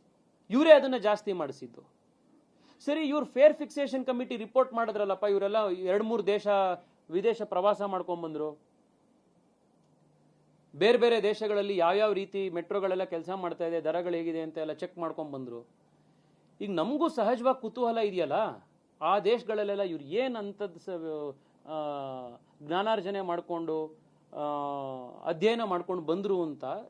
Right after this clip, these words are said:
ಸಾರ್ವಜನಿಕರಿಗೆ ತಿಳಿಸಿ ಅಂತ. ಫೇರ್ ಫಿಕ್ಸೇಷನ್ ರಿಪೋರ್ಟನ್ನೇ ಪಬ್ಲಿಕ್ ಮಾಡಲ್ವಲ್ಲ ಇವರು. ಡೆಲ್ಲಿದು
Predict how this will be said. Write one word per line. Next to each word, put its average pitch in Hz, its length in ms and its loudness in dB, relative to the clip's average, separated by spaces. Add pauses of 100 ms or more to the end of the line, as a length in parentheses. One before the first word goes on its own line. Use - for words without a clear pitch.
ಸಾರ್ವಜನಿಕರಿಗೆ 226 720 -2
ತಿಳಿಸಿ 202 360 -4
ಅಂತ. 143 180 -10 (1160)
ಫೇರ್ 311 180 6
ಫಿಕ್ಸೇಷನ್ 302 540 -2
ರಿಪೋರ್ಟನ್ನೇ 294 480 2
ಪಬ್ಲಿಕ್ 233 360 -2
ಮಾಡಲ್ವಲ್ಲ 156 400 -2
ಇವರು. 107 360 -16 (1300)
ಡೆಲ್ಲಿದು 202 800 0